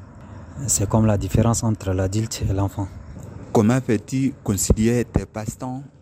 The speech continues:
Speaker 2: et études ?
Speaker 1: Pour concilier le passe-temps et les études, ce qui est clair, c'est l'intérêt et l'objectivité qui jouent ici. Je peux donner tout mon temps aux études,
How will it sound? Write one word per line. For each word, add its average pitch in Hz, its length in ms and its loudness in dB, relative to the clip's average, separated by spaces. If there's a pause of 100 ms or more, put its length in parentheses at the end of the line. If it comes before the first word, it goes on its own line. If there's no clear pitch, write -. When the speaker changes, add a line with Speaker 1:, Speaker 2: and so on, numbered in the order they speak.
(100)
Speaker 2:
et - 220 2
études ? - 240 -4 (400)
Speaker 1:
Pour 110 180 0
concilier 123 500 2
le 110 120 2
passe-temps 101 1000 0 (120)
et 95 60 -2
les 95 240 -2
études, 139 320 -4 (480)
ce - 180 -4
qui 117 200 2
est 113 120 4
clair, 127 360 2 (100)
c'est - 220 -2
l'intérêt 113 460 2
et 123 80 4
l'objectivité 104 920 0
qui 101 160 -4
jouent 110 140 2
ici. 107 320 -2 (760)
Je 95 140 -2
peux 123 180 4
donner 117 340 4
tout - 160 -2
mon 104 180 0
temps 101 640 0
aux 104 80 -2
études, 104 360 0